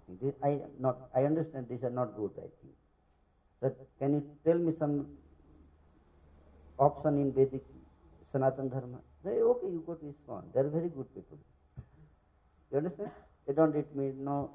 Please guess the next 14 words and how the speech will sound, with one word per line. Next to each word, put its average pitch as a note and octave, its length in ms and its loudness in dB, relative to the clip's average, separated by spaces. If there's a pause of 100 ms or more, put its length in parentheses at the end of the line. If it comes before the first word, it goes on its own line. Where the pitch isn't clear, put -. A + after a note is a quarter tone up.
illicit B2+ 340 -12
sex, B2+ 180 -4 (100)
no D3 140 2
gambling, B2+ 500 -4
no C3 60 -4
intoxication।" B2+ 840 -10 (560)
Eh? C3 120 -8 (760)
So F#3+ 140 -4
you F#3+ 120 12
understand A3+ 380 2
how D#3 160 12
it D#3+ 140 6
is D#3+ 160 0
religion? D3+ 360 2